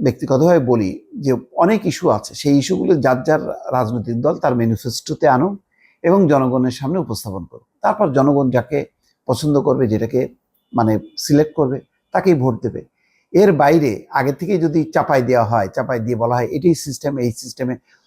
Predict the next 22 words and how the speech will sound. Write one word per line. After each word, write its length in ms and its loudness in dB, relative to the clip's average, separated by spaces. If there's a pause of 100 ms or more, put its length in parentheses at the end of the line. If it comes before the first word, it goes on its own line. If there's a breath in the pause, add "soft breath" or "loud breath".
(120)
তোমরা 220 4
ভোট 220 2
দাও, 220 -2 (400 soft breath)
কোনো 180 2
প্রার্থীকে 460 -2
না, 100 2
দলকে 340 0
ভোট 260 -6
দাও", 180 -14 (160)
তাহলে 500 2
এটা 240 0
জনগণের, 600 0 (300)
আহ, 100 0 (140)
অধিকারটাও, 680 0 (280)
আহ, 120 -6
মানে, 340 -4 (460 soft breath)
জনগণ 360 4
যেহেতু 200 2
প্রচলিত 480 0
একটা 320 2 (140)
পদ্ধতিতে 560 0
অভ্যস্ত, 440 -2